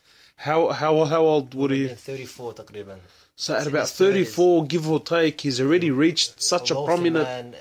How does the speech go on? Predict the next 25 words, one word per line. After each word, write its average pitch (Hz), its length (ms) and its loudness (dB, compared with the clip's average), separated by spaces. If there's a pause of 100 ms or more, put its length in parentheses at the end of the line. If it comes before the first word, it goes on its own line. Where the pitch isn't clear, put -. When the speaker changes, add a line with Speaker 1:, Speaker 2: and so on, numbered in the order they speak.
(120)
Speaker 2:
eloquent, 123 500 -16 (380)
loved 120 240 -8
by 113 80 -8
the 110 100 -10
people 127 460 -14
for 113 160 -16
his 107 100 -16
akhlaq, 117 480 -10
for 95 160 -20
his 98 260 -16
manners. 110 460 -14 (420)
Farah, 127 220 -12
that's 110 220 -10
a 110 40 -12
very 120 160 -12
good 120 180 -16
point. 113 200 -16 (100)
Jazakallah 98 420 -20
khair. 104 200 -16
Speaker 1:
What 165 120 0
a 196 60 -4
different 143 460 -10
time, 131 240 -4
subhanAllah. 117 640 -10
Speaker 2:
SubhanAllah. 98 380 -20